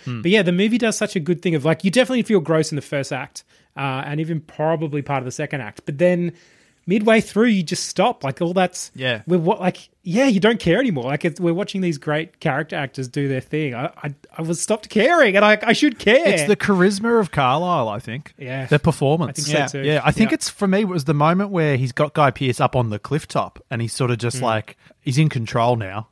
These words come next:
Speaker 1: And he's wearing that
Speaker 2: Yeah.
Speaker 1: fucking stupid hat. And I'm just like,
Speaker 2: <laughs>
Speaker 1: something about this movie I just like. Like, I'm not, I'm,
Speaker 2: Yeah.
Speaker 1: I'm freaked out by his character. He's a weird fuck.
Speaker 2: Yeah.
Speaker 1: But also, I really like what's happening
Speaker 2: Yeah.
Speaker 1: here.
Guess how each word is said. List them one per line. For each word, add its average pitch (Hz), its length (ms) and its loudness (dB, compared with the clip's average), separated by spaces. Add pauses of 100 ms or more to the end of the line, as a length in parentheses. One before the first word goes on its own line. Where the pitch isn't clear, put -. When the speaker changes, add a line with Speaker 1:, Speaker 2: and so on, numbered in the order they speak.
(140)
Speaker 1:
And 135 140 -2
he's 123 140 0
wearing 143 180 4
that 127 160 0
Speaker 2:
Yeah. 123 160 -2
Speaker 1:
fucking 117 300 -4
stupid 131 400 -6
hat. 127 340 2
And 143 100 -4
I'm 139 120 -2
just 151 180 -4
like, 143 180 4
Speaker 2:
<laughs> 175 280 -4
Speaker 1:
something 247 360 2
about 190 200 0
this 156 180 -6
movie 160 240 2
I 135 60 2
just 117 180 -6
like. 113 400 0 (340)
Like, 147 120 0
I'm 160 100 2
not, 220 200 2
I'm, 165 260 2
Speaker 2:
Yeah. 151 240 -2 (140)
Speaker 1:
I'm 156 100 0
freaked 220 400 -2
out 185 200 4
by 165 120 0
his 131 160 0
character. 147 440 -2
He's 117 140 -8
a 120 80 0
weird 139 400 0
fuck. 123 460 -2
Speaker 2:
Yeah. 123 300 -4
Speaker 1:
But 123 120 0
also, 139 400 2 (140)
I 135 60 -4
really 131 300 0
like 127 340 2
what's 156 160 -4
happening 139 340 -2
Speaker 2:
Yeah. 139 160 0
Speaker 1:
here. 113 100 -2